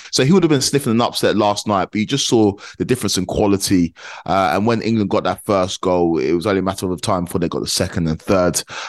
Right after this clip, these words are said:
Um, but they can definitely take some solace from the fact that they got out of their group, a group that was fairly tricky with Netherlands and Ecuador. Obviously, Qatar were a poor side. Um, but going further forward or going forward in future tournaments, they're definitely gonna be a force to be reckoned with,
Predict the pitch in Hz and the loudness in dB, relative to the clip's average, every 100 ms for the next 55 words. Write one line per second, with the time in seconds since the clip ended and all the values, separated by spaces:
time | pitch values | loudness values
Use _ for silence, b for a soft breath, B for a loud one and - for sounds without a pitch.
0 | B - 98 104 117 135 160 165 160 156 | B -2 0 0 0 0 0 0 2 0
1 | 131 120 107 107 98 113 101 104 101 - | 0 0 -2 -2 0 2 2 2 -2 -2
2 | 92 95 101 104 101 - 90 95 82 98 | -2 -2 0 0 0 0 2 2 0 -2
3 | 87 104 98 98 - b b 98 175 - | 0 2 2 0 -10 b b -2 0 2
4 | 113 110 - 143 113 - 131 - 98 92 | 2 0 0 0 0 -2 -4 0 0 2
5 | 87 76 92 107 110 101 101 98 95 87 | 0 0 0 0 -2 0 0 0 -2 -4
6 | 85 87 95 95 92 87 85 92 85 - | -4 -4 0 2 4 2 0 -2 -2 -6
7 | - 92 87 82 B B B - 87 - | -2 2 2 0 B B B 0 0 2
8 | - 87 85 98 90 82 - B B B | 0 2 2 2 2 -2 -6 B B B
9 | B 90 101 104 101 78 - - 131 90 | B 0 0 0 0 -4 -6 0 2 2
10 | - 156 147 127 - 131 120 113 135 120 | 2 4 4 2 2 4 4 0 2 2
11 | 104 98 123 113 - 131 117 98 101 113 | 2 2 2 0 -2 0 0 0 -4 -4
12 | 104 - 139 120 101 113 107 131 123 117 | -4 -2 0 2 0 0 0 0 -2 0
13 | 110 - 120 113 107 117 131 110 98 95 | 0 0 0 0 0 -2 -2 -2 0 0